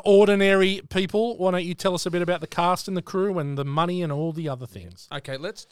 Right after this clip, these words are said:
Speaker 2: we'll just go through some of these early movies for Eddie when he was coming through. I mean, we talked about him before. He was picked up in nineteen eighty as a nineteen-year-old and was cast on Saturday Night Live. Um, he was also doing stand-up comedy around the Bay Area with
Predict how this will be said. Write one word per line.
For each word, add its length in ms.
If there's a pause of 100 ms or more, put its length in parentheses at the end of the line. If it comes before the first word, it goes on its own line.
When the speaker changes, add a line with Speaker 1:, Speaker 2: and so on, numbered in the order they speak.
Speaker 2:
we'll 120
just 220
go 180
through 280
some 200
of 60
these 260
early 280
movies 400
for 100
Eddie 320
when 140
he 100
was 220
coming 180
through. 120
I 40
mean, 200 (680)
we 80
talked 260
about 200
him 80
before. 340
He 60
was 100
picked 240
up 180 (400)
in 200
nineteen 400
eighty 220
as 80
a 40
nineteen-year-old 720
and 40
was 120
cast 380
on 60
Saturday 320
Night 200
Live. 440 (560)
Um, 340
he 100
was 120
also 240
doing 200
stand-up 360
comedy 380
around 300
the 60
Bay 260
Area 220
with 120